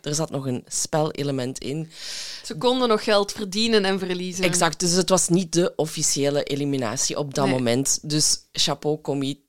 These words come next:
Speaker 1: dat je dat geriskeerd hebt.
Speaker 2: En ook vooral inderdaad het, het risico nemen van maar zes juiste antwoorden te geven. Niet weet,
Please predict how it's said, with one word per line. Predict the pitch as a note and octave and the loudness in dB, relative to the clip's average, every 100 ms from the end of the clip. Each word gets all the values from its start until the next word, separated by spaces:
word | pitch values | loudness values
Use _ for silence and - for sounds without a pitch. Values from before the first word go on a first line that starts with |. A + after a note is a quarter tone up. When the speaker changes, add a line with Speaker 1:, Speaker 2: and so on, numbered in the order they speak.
| _ _ _ D#3+ | _ _ _ 0
Speaker 1:
dat | E3+ F3+ | 2 6
je | |
dat | D#3+ D#3+ | 4 4
geriskeerd | D3+ D3 - B2+ B2 - | 4 2 2 -2 -2 0
hebt. | C4 | 2
Speaker 2:
En | C4+ | 6
ook | E4 G4+ | 6 6
vooral | - A#3 C#4+ | 4 6 6
inderdaad | C#4 B3+ A3 A#3+ D4+ - | 4 2 4 4 4 2
het, | A3 A3+ - | 2 2 0
het | G#3 | 0
risico | G#3+ C4 D4+ B3+ | 2 0 2 4
nemen | G#3 B3+ C#4 | 4 4 4
van | A3 G3 F#3+ | 4 2 4
maar | G3 F#3+ | 2 4
zes | F#3+ A#3+ - | 2 2 4
juiste | G#3+ G3 - | 4 4 4
antwoorden | - A#3 C4+ C#4+ C#4+ | 4 4 4 4 4
te | C#4+ C4 | 0 0
geven. | C#4+ C#4+ D4 | 2 2 4
Niet | A3 F#3+ | 4 6
weet, | G#3+ | 6